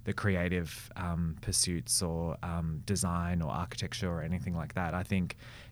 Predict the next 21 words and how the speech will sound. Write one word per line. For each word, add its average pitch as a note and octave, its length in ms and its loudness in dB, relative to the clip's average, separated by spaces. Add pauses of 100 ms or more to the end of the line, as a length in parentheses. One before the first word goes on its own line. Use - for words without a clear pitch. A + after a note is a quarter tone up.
generally A2+ 460 10
speaking, F2+ 440 4
I F2 60 4
really E2+ 220 4
believe E2 340 2
in E2 140 2
aces E2+ 360 2
in D#2+ 100 -2
their E2 120 0
places, - 680 0 (260)
and F#2 340 4
we G#2 240 6
try G2+ 260 8
and F2 100 6
adopt E2 300 2
that F2 160 2
as E2+ 140 0
well, E2+ 260 2
like D#2+ 180 -2
really G#2 360 6
respect - 920 0